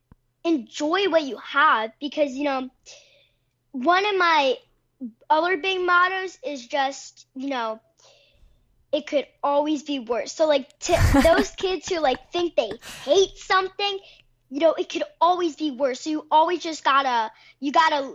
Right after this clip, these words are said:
Speaker 1: you gotta work with what you have and make the best of it.
Speaker 2: I love that.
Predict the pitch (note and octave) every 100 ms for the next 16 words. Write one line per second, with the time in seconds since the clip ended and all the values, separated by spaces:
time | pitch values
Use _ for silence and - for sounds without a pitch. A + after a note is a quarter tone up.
0 | - B3+ D4 F4 C#4 F4 G#4 F#4+ D#4 F4
1 | E4 D#4+ D#4 D#4 F#4 F4 C#4+ C4 F4 -
2 | A#3 A3 E4 D4+ - - G#3 C#3 - -
3 | _ F3 E3+ F3 D#3+ E3+ D#3 D3+